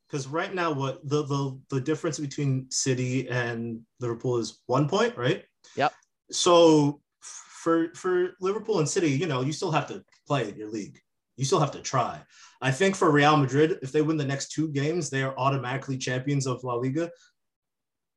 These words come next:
Speaker 1: How much do, does Real Madrid really have to try in the league now?
Speaker 2: That,
Speaker 1: So
Speaker 2: that
Speaker 1: all
Speaker 2: makes
Speaker 1: they
Speaker 2: a
Speaker 1: have
Speaker 2: big
Speaker 1: to focus,
Speaker 2: difference.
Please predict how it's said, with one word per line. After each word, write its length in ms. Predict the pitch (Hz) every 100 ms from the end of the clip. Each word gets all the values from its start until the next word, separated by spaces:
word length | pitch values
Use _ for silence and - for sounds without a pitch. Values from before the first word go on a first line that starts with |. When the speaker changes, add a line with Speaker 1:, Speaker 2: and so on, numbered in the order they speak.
| _
Speaker 1:
How 260 | - 165 185
much 340 | 202 202 -
do, 260 | - 170 175
does 280 | 156 147 139
Real 220 | 139 143
Madrid 300 | 143 127 127
really 160 | 139 135
have 140 | 131
to 60 | 123
try 260 | 139 131 135
in 120 | 131
the 80 | 120
league 320 | 107 117 113
now? 180 | 113 107
Speaker 2:
That, 320 | 180 190 254 - _ - 170
Speaker 1:
So 80 | -
Speaker 2:
that 140 | - 226
Speaker 1:
all 40 | 254 381
Speaker 2:
makes 100 | 403
Speaker 1:
they 60 |
Speaker 2:
a 20 |
Speaker 1:
have 80 | 175
Speaker 2:
big 140 | 240 214
Speaker 1:
to 40 |
focus, 120 | 226
Speaker 2:
difference. 580 | 160 160 180 - - -